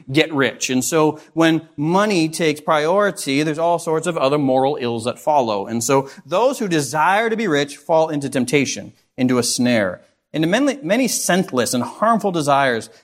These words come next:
that plunge people into ruin and destruction. Sounds pretty serious, doesn't it? He continues, "For the love of money is a root of all kinds of evils. It's through this craving that some have wandered away from the faith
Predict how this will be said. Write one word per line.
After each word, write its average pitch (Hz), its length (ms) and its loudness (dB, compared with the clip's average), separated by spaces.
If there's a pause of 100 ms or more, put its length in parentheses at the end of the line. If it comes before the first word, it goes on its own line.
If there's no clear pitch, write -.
that - 180 4
plunge 226 500 0
people 196 300 0
into 147 160 2
ruin 220 480 2 (140)
and 180 160 0
destruction. 165 720 0
Sounds 208 260 -2
pretty 185 180 -2
serious, 110 360 -2
doesn't 143 200 -2
it? 233 140 -4 (1300)
He 120 60 -10
continues, 117 460 0
"For 127 120 0
the 107 80 2
love 127 380 0
of 107 140 -4
money 123 320 2
is 120 240 -4
a 117 120 2
root 135 200 -2
of 139 100 -4
all 208 180 2
kinds 214 380 -2
of 165 100 0
evils. 123 640 -6 (760)
It's 147 200 -4
through 233 280 0
this 208 340 2
craving 170 640 0
that 139 120 0
some 214 200 0
have 160 120 2
wandered 180 380 0
away 202 240 2
from 160 140 -2
the 131 80 0
faith 147 520 -2